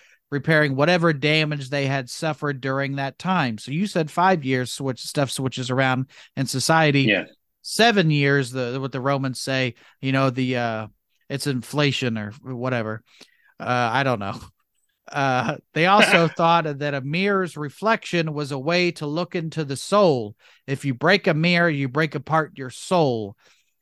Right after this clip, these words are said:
Speaker 1: which will, which if, uh, go through a seven-year cycle to renew until your soul achieves renewal. You would endure, uh, misfortune because of your broken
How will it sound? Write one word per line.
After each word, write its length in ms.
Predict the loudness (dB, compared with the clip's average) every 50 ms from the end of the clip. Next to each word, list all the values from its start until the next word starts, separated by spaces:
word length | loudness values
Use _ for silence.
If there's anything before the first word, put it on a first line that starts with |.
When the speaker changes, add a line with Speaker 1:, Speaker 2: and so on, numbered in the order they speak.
| _ -4
Speaker 1:
which 240 | -2 -2 0 0 0
will, 260 | 0 0 0 -2 -2
which 180 | -4 -4 -2 -2
if, 280 | -2 -2 -2 -4 -8
uh, 300 | -6 -4 -2 -2 -2 -2
go 260 | -4 -2 0 0 0
through 260 | 0 -2 -2 0 0 0
a 60 | -2
seven-year 540 | -2 -2 -2 -2 -2 -2 -4 -4 -4 -4 -6
cycle 420 | -4 -2 -2 -2 -2 -4 -6 -12
to 160 | -10 -10 -8 -6
renew 540 | -4 -2 0 2 4 4 4 2 0 -2 -8 _ _ _ _ _ -12
until 260 | -8 -4 -2 -2 0
your 160 | 0 -2 -4
soul 280 | -4 -2 -2 0 0 -2
achieves 360 | -4 -2 -2 0 0 0 -2
renewal. 720 | -4 -4 -2 0 2 2 4 4 2 2 0 -2 -4 _ _ _ _ _ _ _ -10
You 140 | -6 -6 -4
would 140 | -4 -4
endure, 580 | -4 -4 -4 -2 0 0 2 2 2 2 0 -2 -2
uh, 180 | -4 -4 -4 -4
misfortune 720 | -4 -4 -6 -6 -6 -4 -2 -2 -2 -2 -4 -6 -6 -4
because 400 | -6 -8 -6 -4 -4 -4 -4 -6
of 100 | -10 -12 -10
your 100 | -10 -10 -8
broken 680 | -4 -2 0 0 0 0 -2 -4 -2 -2 -2 -4 -6